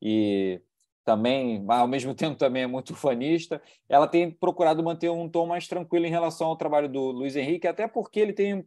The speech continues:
mais esse perfil, é, e tá muito consolidado o trabalho dele. Eu acho que a Espanha vem be-, vem bem pra essa Copa do Mundo. Ah,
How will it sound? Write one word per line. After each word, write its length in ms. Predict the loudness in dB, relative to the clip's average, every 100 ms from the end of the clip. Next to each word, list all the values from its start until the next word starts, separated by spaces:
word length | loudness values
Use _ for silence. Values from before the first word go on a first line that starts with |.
| _
mais 260 | -2 2 2
esse 200 | 0 -2
perfil, 640 | -4 -4 -2 2 2 2 -4 _ _ _ _
é, 500 | -4 0 2 2 2 0
e 120 | -2
tá 140 | -2
muito 220 | -2 -4
consolidado 800 | -4 -4 -2 -2 4 8 8 6
o 20 |
trabalho 360 | -2 0 0 -2
dele. 320 | -2 -4 -2
Eu 100 | 0
acho 260 | 0 0 -8
que 260 | -8 -6 -4
a 40 |
Espanha 400 | -6 -4 -2 -2
vem 280 | 0 -2 0
be-, 160 | 0 -2 0
vem 240 | 0 2
bem 220 | 0 0
pra 120 | 0
essa 160 | -2 -4
Copa 260 | -6 -4 -2
do 100 | -2
Mundo. 420 | -2 -4 -4 -8 _ _ _ _
Ah, 680 | 4 6 8 8 8 6 4